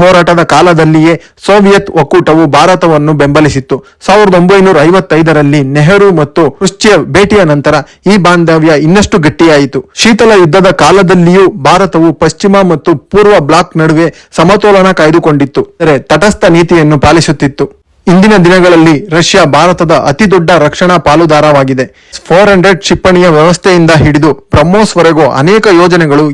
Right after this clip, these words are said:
ಈ ಸ್ನೇಹಕ್ಕೆ ಸಾಕ್ಷಿಯಾಗಿದೆ. ಪುಟಿನ್ ಅವರ ಇತ್ತೀಚಿನ ಮಾತುಗಳು ಇತಿಹಾಸವನ್ನು ಮತ್ತೊಮ್ಮೆ ನೆನಪಿಸುವಂತೆ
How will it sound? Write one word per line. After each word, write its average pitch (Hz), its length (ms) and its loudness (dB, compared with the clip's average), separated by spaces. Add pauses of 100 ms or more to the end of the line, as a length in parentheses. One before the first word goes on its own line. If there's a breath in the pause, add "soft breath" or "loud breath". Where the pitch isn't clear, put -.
(120)
ಈ 185 100 0
ಸ್ನೇಹಕ್ಕೆ 170 560 -2
ಸಾಕ್ಷಿಯಾಗಿದೆ. 143 580 -2 (240)
ಪುಟಿನ್ 220 320 2
ಅವರ 170 140 2 (180)
ಇತ್ತೀಚಿನ 190 420 0 (140)
ಮಾತುಗಳು 160 400 0 (300 loud breath)
ಇತಿಹಾಸವನ್ನು 180 640 0 (100)
ಮತ್ತೊಮ್ಮೆ 190 440 0
ನೆನಪಿಸುವಂತೆ 165 720 0